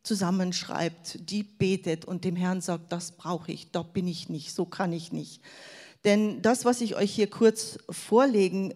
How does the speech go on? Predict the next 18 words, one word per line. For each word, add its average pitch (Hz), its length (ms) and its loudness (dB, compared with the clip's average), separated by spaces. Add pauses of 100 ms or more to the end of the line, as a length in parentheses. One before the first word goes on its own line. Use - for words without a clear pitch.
werde, 180 480 4
ich - 200 -4
werde 208 200 4
nicht 214 200 -4
jede 214 200 4
Bibelstelle 208 760 0
einzeln 185 440 -4
aufführen, 180 640 0
um 175 200 -6
das 175 220 -4
nachzubelegen. 185 1600 0
Ich 180 220 -4
werde 202 400 4 (540)
einzelne 196 840 2
Punkte 226 400 0
herausheben 190 920 0
und 185 340 -8
ich - 400 -12